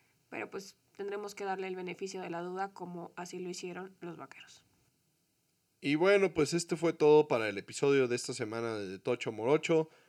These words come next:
Speaker 2: Esperemos que los partidos de pretemporada de esta semana nos den más información para platicarles la semana entrante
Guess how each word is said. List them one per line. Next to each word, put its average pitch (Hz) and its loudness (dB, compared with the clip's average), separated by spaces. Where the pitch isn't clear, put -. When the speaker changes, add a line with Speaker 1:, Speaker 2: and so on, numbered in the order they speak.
Speaker 2:
Esperemos 147 4
que 120 0
los 107 -6
partidos 135 4
de 113 0
pretemporada 113 0
de 107 -2
esta 139 4
semana 120 -2
nos 110 -2
den 131 4
más 147 2
información 143 2
para 151 6
platicarles 135 2
la 113 -6
semana 117 -4
entrante 143 0